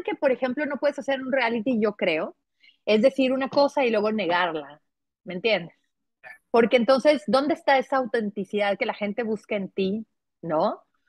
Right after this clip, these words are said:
O bueno, a lo mejor está buscando ver si dices mentiras.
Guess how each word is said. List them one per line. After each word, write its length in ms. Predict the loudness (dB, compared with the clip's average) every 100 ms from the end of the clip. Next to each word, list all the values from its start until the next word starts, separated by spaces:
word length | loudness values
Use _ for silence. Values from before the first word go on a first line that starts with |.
| _ 2
O 100 | 6
bueno, 200 | 6 6
a 40 |
lo 80 | 2
mejor 260 | 2 0 0
está 180 | 0
buscando 380 | -4 -4 -4 -2
ver 140 | -4 -4
si 120 | -6
dices 220 | -6 -8
mentiras. 540 | -10 -6 0 0 0